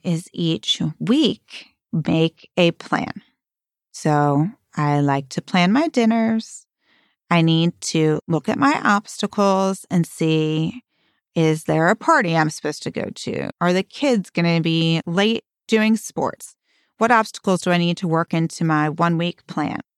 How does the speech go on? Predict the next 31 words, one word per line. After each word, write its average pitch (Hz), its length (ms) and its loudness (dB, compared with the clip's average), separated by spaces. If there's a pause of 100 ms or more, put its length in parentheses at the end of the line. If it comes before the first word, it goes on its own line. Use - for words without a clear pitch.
(300)
Then, 185 560 2
am 180 160 2
I 196 80 4
having 190 500 2
any 208 380 2
exception - 880 -4
eats? - 560 -8 (140)
An 180 140 2
exception - 760 -2 (100)
eat - 460 -8 (120)
or 156 400 2
a 156 120 -2 (120)
joy 202 460 2
eat - 280 -10 (140)
is 175 180 0
something 202 460 0
that 202 160 -4 (120)
is 208 180 -2
not 226 300 2
on 214 200 4
my 208 180 2
overarching 185 640 0
protocol, - 540 -8 (800)
but 214 120 0
it 220 80 2
might 214 280 2
be 196 400 0 (100)
something 180 840 -2 (380)
that's 180 280 0
a 185 80 4
one-time, 180 760 0